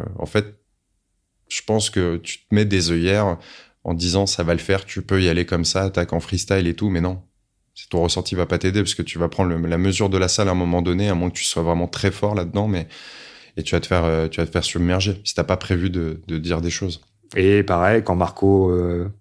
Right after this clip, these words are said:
Speaker 2: lisait son texte, euh, Thomas, Nathan, enfin, c'était vraiment une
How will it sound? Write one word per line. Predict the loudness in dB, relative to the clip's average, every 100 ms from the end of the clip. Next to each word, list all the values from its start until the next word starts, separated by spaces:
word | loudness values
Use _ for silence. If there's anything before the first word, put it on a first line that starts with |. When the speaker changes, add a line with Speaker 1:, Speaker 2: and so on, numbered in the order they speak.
| _ _ -14
Speaker 2:
lisait | -6 0 2
son | 0 0
texte, | 2 4 4 2 0
euh, | 2 0 -2 -10 -20 -20 -20 -20 -4
Thomas, | 0 4 4 4 2
Nathan, | 0 0 2 2
enfin, | 2 0 -2 0
c'était | -2 0 2
vraiment | 2 2 4 2 -2 -4
une | 0 0